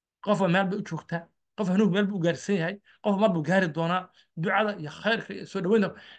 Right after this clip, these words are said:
qasabka iyo cunfiguna, qof markuu uu soo tabar la ciqaabo, tabar yar, maanta xoog yar yeesho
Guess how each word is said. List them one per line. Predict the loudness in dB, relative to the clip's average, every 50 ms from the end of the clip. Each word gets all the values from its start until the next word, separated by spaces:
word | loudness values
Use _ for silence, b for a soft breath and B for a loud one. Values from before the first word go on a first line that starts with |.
| B B B
qasabka | -2 -2 -2 -2 -2 -6 -6 -4 -6 -6
iyo | -6 -6 -4
cunfiguna, | -2 0 0 0 0 0 0 0 2 2 2 0 B B B B B
qof | 0 0 0
markuu | 2 0 0 0 -2 -6 -8 -14 -14 -12 -12 -12 -12 -14 -18 _ _ _ -8
uu | -4 -4 -4 -2 -4 -6 -6 -6 -6
soo | -4 0 0 0 0
tabar | 2 2 4 4 4 4
la | 4 2
ciqaabo, | 2 0 2 2 2 2 2
tabar | 2 2 4 4
yar, | 2 2 -2 B B B B B
maanta | 0 2 2 2 0 -2 -6 -4
xoog | 0 0 2 4 4 2 2 2
yar | -2 -2
yeesho | 0 -2 -2 -2 -2 -2 -4